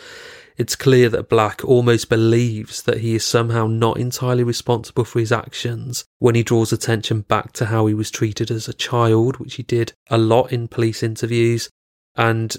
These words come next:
that is unfortunate, what happened to him as a child. However, that does not excuse subjecting other children to harm and violence. But I do think it's important to provide the context of that.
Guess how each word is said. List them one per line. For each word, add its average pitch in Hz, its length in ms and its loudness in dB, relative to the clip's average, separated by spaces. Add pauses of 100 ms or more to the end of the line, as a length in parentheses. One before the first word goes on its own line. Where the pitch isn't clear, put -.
that 139 280 0
is 135 160 4
unfortunate, 127 840 0
what 123 200 0
happened 131 300 -4
to 113 200 2
him 110 100 2
as 110 140 -4
a 117 60 -6
child. 110 500 -4
However, 120 320 2
that 107 180 -2
does 113 160 -2
not 117 220 0
excuse - 560 -8
subjecting - 640 -6
other 107 160 -8
children 113 460 -6
to 117 120 -8
harm 107 320 -4
and 104 140 -8
violence. 110 640 -8 (180)
But 127 100 4
I 120 60 4
do 117 260 0
think 113 180 -4
it's - 140 -8
important 113 420 -6
to 113 200 -2 (220)
provide 107 480 2
the 107 60 -8
context - 800 -8
of 113 220 -2
that. 104 300 -12